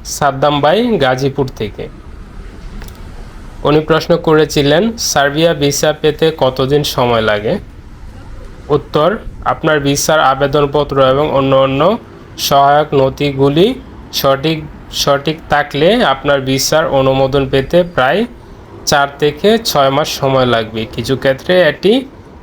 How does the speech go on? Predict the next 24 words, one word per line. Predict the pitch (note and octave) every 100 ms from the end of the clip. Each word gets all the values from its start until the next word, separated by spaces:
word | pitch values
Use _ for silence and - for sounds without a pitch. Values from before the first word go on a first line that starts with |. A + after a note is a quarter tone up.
| -
বেশি | B2+ C3+ C3+ F3+ G3
সময় | - D3 C#3 F3 G#3
নিতে | C#3+ C#3 C#3
পারে, | C3+ A2+ G#2+ F#3+ A#3+ -
তবে | C3+ C3+ C#3
সর্বোচ্চ | - C3+ C#3 D3+ - G#3+ C4 A#3+
দশ | D#3 -
থেকে | - C#3 D#3
পনেরো | - C3 C3
দিন | C3+ F3
বেশি | E3+ C3+ C3+
সময় | - C3 B2+
লাগতে | A#2+ - -
পারে, | A2+ A2+ B2 G3 -
তার | A#2+ A2+
বেশি | A2 G2 -
না। | G#2 - - - B2 - - - - - - - - -
দ্বিতীয় | C3 D3 D#3 E3+
প্রশ্ন | E3 E3 - F3
করেছেন | E3+ E3+ F3 F3 F3+ F#3 G3 G3+ - - - - - - - C#3
ভোলা | B2+ C#3 D#3 E3
থেকে | E3+ F3 F3 G3 A3+ C4 - - - - - - - - - - -
আয়শা | C#3 D3 C#3+ - G3
আপু। | F3+ B2 - A2+